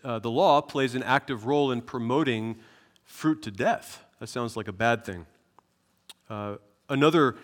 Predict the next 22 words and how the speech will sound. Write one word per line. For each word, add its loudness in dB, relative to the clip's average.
statement 0
that -4
Paul 0
has -2
made -2
that -2
would -6
raise 2
the 2
eyebrows 4
of -8
the -2
unbelieving -2
person -2
and -2
the 0
unbelieving -6
Jew -6
in -4
particular -8
would -8
be, -2